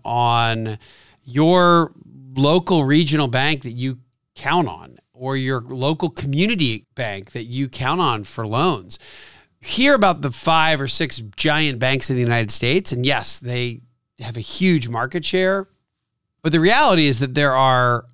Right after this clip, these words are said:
hundreds, thousands of regional and small community banks that are really the lifeblood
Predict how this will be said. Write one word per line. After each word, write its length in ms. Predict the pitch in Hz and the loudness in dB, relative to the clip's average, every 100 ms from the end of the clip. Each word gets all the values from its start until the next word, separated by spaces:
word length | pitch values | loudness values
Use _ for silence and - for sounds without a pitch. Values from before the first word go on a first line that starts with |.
| _ - | _ -4
hundreds, 560 | 214 254 180 120 95 | 0 2 2 0 -4
thousands 800 | - - 185 277 285 160 127 107 | -8 -2 2 4 4 2 -2 -4
of 340 | 127 127 110 127 | -6 -6 -8 -4
regional 480 | 139 165 156 156 | 0 2 2 0
and 300 | 131 123 127 - | -2 -6 -8 -6
small 600 | - - 160 185 240 131 | -2 0 2 4 4 2
community 440 | - 139 214 240 | 0 -6 -4 -2
banks 320 | 127 113 107 - | -2 -4 -6 -10
that 100 | 131 | -10
are 120 | 123 | -8
really 360 | 135 240 370 | -4 0 2
the 180 | 269 113 | 2 0
lifeblood 1080 | 104 101 101 175 175 - - 98 80 - - | -10 -8 -4 -2 -4 -10 -14 -12 -12 -14 -20